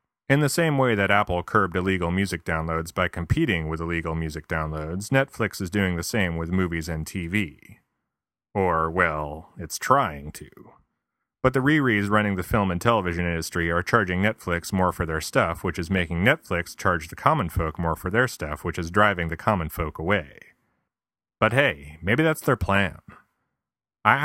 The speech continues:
honestly believe that if the music, movies, television industry could, they would kill Netflix, the internet, TiVos, cell phones, ringtones, D V D players, baby monitors, C Ds, V C Rs, cable, laserdiscs, cassette tapes, eight tracks,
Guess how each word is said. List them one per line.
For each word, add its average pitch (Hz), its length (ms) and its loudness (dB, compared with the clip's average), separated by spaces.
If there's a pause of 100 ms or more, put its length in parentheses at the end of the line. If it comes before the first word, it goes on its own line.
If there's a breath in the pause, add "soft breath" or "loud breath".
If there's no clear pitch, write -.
honestly 170 320 2
believe 104 400 2
that 87 160 0
if - 80 -12
the 95 100 0
music, 104 400 2
movies, 95 420 0
television 92 600 0
industry 90 460 -4
could, 82 560 -4
they 95 120 2
would 90 200 -2
kill 113 280 0
Netflix, 85 720 -4
the 85 160 -2
internet, 82 520 -2
TiVos, 80 580 -2
cell 80 240 -2
phones, 80 400 -4
ringtones, 80 600 -4
D 92 120 -2
V 85 100 -4
D 82 140 -4
players, 80 500 -4
baby 82 260 -4
monitors, 78 460 -6
C - 160 -2
Ds, 80 240 -6
V 87 120 -4
C 82 180 -6
Rs, 78 280 -4
cable, 80 460 -4
laserdiscs, 82 720 -6
cassette 90 380 -6
tapes, 80 400 -8
eight 92 140 -4
tracks, 82 400 -4